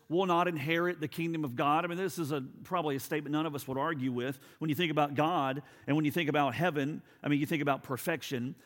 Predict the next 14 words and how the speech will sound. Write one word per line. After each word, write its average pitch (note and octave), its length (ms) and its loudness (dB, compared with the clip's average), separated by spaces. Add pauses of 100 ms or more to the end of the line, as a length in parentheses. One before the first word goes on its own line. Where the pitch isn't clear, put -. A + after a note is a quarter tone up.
(140)
Uh, D3+ 100 2
you D#3 120 0
don't D#3+ 100 0
think D#3+ 160 0
about D3 220 4
unrighteousness C3+ 760 0
just - 240 -8
being C#3 200 -4
rampant B2+ 360 -2
all A#2+ 200 -2
over A#2+ 160 -4
that A#2 120 -8
place, B2+ 280 -6
right? C#3+ 240 -2